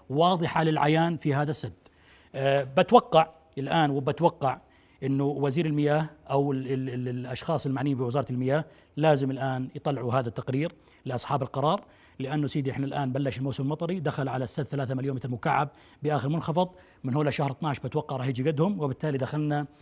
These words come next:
مرحلة الخطر بسد الوالة. بعتقد الآن لازم يكون في خطة طوارئ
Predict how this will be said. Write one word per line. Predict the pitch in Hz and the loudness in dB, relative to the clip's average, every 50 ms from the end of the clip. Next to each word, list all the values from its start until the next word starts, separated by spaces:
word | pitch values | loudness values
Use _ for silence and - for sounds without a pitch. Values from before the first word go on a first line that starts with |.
| - _ - | -20 _ -4
مرحلة | - 139 147 143 - - 147 135 - | 0 2 2 2 2 2 0 0 0
الخطر | 131 113 117 156 - 151 151 156 - - - - - - - | -4 -4 -4 -2 -2 -2 -2 -2 -6 -12 -20 -20 -20 -8 -6
بسد | 127 120 - 165 139 127 | -4 -2 0 0 0 0
الوالة. | 135 139 151 160 165 170 175 185 190 139 135 | 0 2 2 2 2 0 -2 -4 -6 -4 0
بعتقد | 170 165 151 - 156 - 156 147 | 0 0 0 0 -4 -4 -4 -4
الآن | 151 147 156 156 147 139 | -4 -2 0 0 2 2
لازم | 143 139 127 | 2 0 0
يكون | 123 - 156 135 | -2 -2 -2 -2
في | 123 135 | -2 -4
خطة | - 156 - 156 | -6 -6 -6 -4
طوارئ | - - 151 165 170 170 175 202 | 0 2 4 6 6 6 4 2